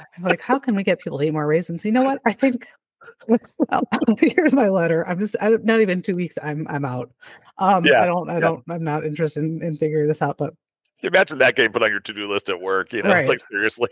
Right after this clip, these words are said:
Speaker 2: <laughs>
Speaker 1: <laughs> Right,
Speaker 2: Come life
Speaker 1: right.
Speaker 2: in the meeting. <laughs> Yeah.
Speaker 1: Right. Send out the letters, uh, talk to Susan, figure out how to get pe-, more people to eat raisins. You know what? I'm done.
Speaker 2: <laughs>
Speaker 1: I'm
Speaker 2: Yeah. I went to
Speaker 1: I've
Speaker 2: college
Speaker 1: got
Speaker 2: for this. Really?
Speaker 1: Right. <laughs>
Speaker 2: <laughs>
Speaker 1: Yes, exactly.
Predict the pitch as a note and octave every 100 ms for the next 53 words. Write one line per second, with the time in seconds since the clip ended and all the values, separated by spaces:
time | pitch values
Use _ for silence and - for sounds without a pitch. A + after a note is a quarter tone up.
0 | C3 G#3+ D#3 - - A#4 - G#4+ B3 G#4+
1 | G#3 - G3 - - - - F#3 D#3+ C3
2 | B3 - B3+ C4+ - D4+ - A#3 - -
3 | G3 F3+ - - - B3+ C4 C4 C4 C4+
4 | A#3 G#3+ A3 G#3 G#3 G#3 G3+ E3 E3+ F3
5 | - G3 G3 - G#3 G3 G3+ F#3 F3 E3+
6 | E3 E3+ - E3+ E3 D#3+ D#3+ D3+ D#3 -
7 | E3+ E3+ D#3+ - D3+ D#3+ D3 D3+ C#3+ D3+
8 | E3 D3+ G#3 A#3+ B3+ C4 B3+ B3+ _ _
9 | _ _ _ _ - D3+ D3 C3 E3 -
10 | - _ A#3+ C#3 - - A2+ G2+ F2+ -
11 | - C3 C3 F3 C3+ B2+ - A#2 B2+ C3
12 | - G#2 B2 E3+ D#3 - C#4 - A3 A3+
13 | - F3+ - B3 - A#3+ A#3 A#3 - -
14 | G#3 A3